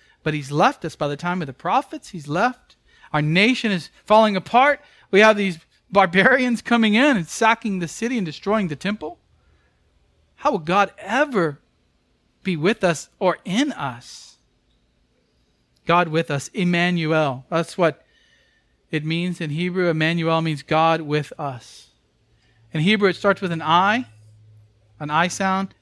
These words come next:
and then in Greek, it starts with an E. That's why we sing it with Emmanuel, E. That gets from Greek to Latin, E, and then into English. But if you just transliterate it from the Old Testament, it starts with an I.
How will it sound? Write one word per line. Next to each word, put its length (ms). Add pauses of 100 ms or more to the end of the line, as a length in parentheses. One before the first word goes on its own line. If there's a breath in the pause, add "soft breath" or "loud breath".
and 120
then 80
in 120
Greek, 240
it 40
starts 260
with 140
an 120
E. 240
That's 220
why 140
we 100
sing 380
it 240 (640)
with 340 (240)
Emmanuel, 720
E. 460 (720)
That 120
gets 340
from 240
Greek 240
to 100
Latin, 480 (240)
E, 220
and 100
then 140
into 260
English. 540 (760 soft breath)
But 140
if 100
you 240 (220)
just 200
transliterate 560
it 60
from 140
the 100
Old 220
Testament, 440
it 160
starts 280
with 100
an 100
I. 460